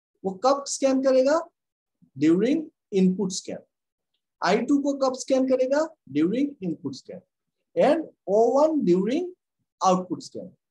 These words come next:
क्या कर रहा है? ओ वन को output scan पे, आई वन, आई टू को input scan पे,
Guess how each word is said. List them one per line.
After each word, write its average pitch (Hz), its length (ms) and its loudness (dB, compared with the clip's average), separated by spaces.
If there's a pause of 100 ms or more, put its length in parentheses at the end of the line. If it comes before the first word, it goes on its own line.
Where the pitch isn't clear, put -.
(240)
क्या 202 140 0
कर 240 200 -2
रहा 302 100 4
है? 330 100 -4 (280)
ओ 190 200 2
वन 240 160 0
को 311 180 -2 (320)
output 160 280 -2
scan 247 320 -6
पे, 349 180 -4 (560)
आई 165 160 2
वन, 240 200 -2
आई 196 120 2
टू 190 160 -8
को 349 380 -8
input 180 320 0
scan 127 260 -6
पे, 214 120 -4